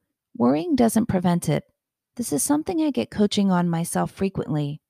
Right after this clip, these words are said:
and one of the places I think it is most helpful for cancer survivors.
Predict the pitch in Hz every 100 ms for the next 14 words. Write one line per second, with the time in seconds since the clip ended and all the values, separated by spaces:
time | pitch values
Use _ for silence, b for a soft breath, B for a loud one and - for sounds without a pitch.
0 | _ _ _ _ 254 247 277 330 302 220
1 | 208 208 202 196 233 220 220 202 202 226
2 | 226 - 196 - 180 - 185 - 180 -
3 | 175 165 160 160 156 151 147 -